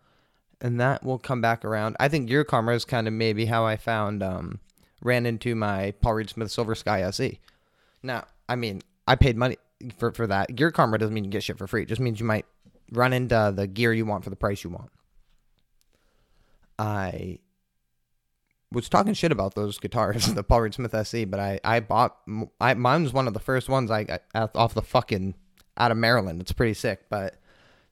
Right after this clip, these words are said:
I had one pre-ordered, and it wasn't gonna come out till, like, May. I saw that there's one locally, and I zipped the fuck down there. I actually really liked how the color looked in real life, too. It's kinda like a magenta.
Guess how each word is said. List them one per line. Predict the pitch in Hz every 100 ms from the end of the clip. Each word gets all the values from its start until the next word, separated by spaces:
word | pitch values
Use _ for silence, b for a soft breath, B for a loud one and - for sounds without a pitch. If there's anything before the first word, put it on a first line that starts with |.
| b -
I | 123
had | 143 165
one | 127 101
pre-ordered, | 165 143 110 104 110
and | 110
it | 110
wasn't | 120 127
gonna | 120 113
come | 123
out | 120 120
till, | - 110
like, | 98 -
May. | 104 120 117 95 113 _ _ _ _ _ -
I | 104
saw | 139 139
that | 123
there's | 131 127
one | 123 127 110
locally, | 135 139 95 85 78 120 - _ _ _ _
and | 123
I | 95 101
zipped | 104 123 147
the | 127
fuck | - 123 -
down | 113 127 107
there. | 104
I | 110
actually | 135 120
really | 101 131 135 117
liked | 120 120
how | 104
the | 104
color | 120 113 107
looked | 117 -
in | 101
real | 104
life, | 104 107 -
too. | 123
It's | 104
kinda | - 104
like | 98
a | 104
magenta. | 101 98 101 107 113